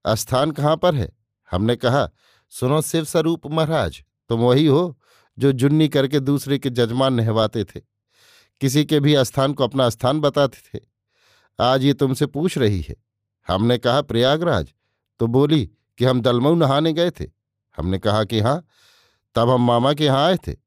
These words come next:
हमने यहाँ तुमको देखा है। सुनकर पैरों पर माथा रख दिया। फिर बोली कि मैं महाराज अधिराज की सभा में नाचती हूँ, हमने आशीर्वाद दिया कि तुम्हारी तरक्की हो।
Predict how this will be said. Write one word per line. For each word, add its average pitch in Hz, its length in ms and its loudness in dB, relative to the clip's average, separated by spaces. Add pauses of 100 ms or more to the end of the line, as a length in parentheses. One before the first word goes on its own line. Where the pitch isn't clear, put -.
(320)
हमने 139 280 2
यहाँ 127 180 2
तुमको 110 320 -2
देखा 135 340 0
है। 143 200 -8 (520)
सुनकर 156 380 0
पैरों 151 320 2
पर 147 140 0
माथा 127 340 2
रख 170 200 -2
दिया। 147 220 -4 (600)
फिर 135 120 2
बोली 147 300 2
कि 151 120 0
मैं 139 140 4
महाराज 131 440 2
अधिराज 127 400 0
की 127 120 -4
सभा 117 280 0
में 120 120 0
नाचती 110 380 0
हूँ, 127 240 -6 (460)
हमने 156 240 2
आशीर्वाद 156 520 0
दिया 160 220 0
कि 143 120 -6
तुम्हारी 117 360 -2
तरक्की 113 520 -4
हो। 165 240 -4